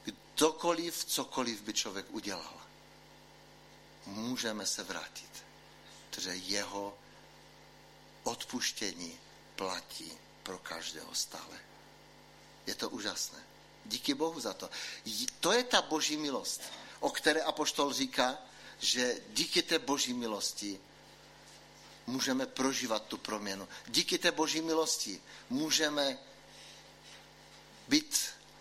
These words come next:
změněni. Můžeme nechat, nebo máme sílu nechat věci minulosti a můžeme přijmout věci, které nám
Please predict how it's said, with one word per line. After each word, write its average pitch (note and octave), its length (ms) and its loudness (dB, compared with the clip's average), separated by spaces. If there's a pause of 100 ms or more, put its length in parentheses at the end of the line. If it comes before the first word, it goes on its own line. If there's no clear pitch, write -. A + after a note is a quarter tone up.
(140)
změněni. E3 960 2 (400)
Můžeme F#3+ 400 6
nechat, F#3 760 6 (180)
nebo C3 180 2
máme D3 300 4
sílu F3+ 600 4 (260)
nechat D3+ 500 6
věci B2+ 600 2
minulosti E3 800 0 (1200)
a G2+ 420 0 (300)
můžeme A2 640 -2 (1120)
přijmout A2 680 -2 (440)
věci, G2 560 -2 (220)
které G2+ 380 0
nám F2 320 -6